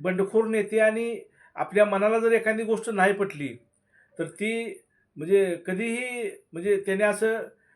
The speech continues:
कुणाचं, म्हणजे आ-, आरी जाणं नावाचा जो प्रकार असतो, एखाद्याच्या, अ, ह्यानं जाणं, असं ते कधीही शिवाजीराव नाईक साहेब हे केले नाही त्यांनी.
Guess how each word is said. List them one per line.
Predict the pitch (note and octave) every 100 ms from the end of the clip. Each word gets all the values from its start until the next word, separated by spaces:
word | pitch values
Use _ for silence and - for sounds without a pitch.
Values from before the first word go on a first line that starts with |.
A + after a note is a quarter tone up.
| _ _
कुणाचं, | E3 G3 G3 A3 G#3+ G3+ F#3+ F3+ D#3+ C#3+ C3
म्हणजे | C#3+ F3+
आ-, | D#3+ A#2 C3+ - D#3+
आरी | G3+
जाणं | A#3+ B3 G3+ F3 D3
नावाचा | F3+ F3+ F#3+
जो | G3
प्रकार | G3 F#3 F3 F3+
असतो, | D#3+ -
एखाद्याच्या, | D#3+ D#3 E3+ F3+ F3 F#3 F#3 F3+ _ _ _ _ -
अ, | D3 D3 C#3+ C#3 C3 B2+ B2+ - _ _ _
ह्यानं | D3+ F#3
जाणं, | G3 F3 D#3
असं | D#3 F#3
ते | G3
कधीही | G3 F#3 G#3+ A#3 A3 -
शिवाजीराव | F#3 F#3 G3 F#3+
नाईक | F#3
साहेब | F3 F3+ F3
हे | - _ E3+
केले | E3+ E3+ E3
नाही | E3 C3 B2+
त्यांनी. | C3 B2 A2+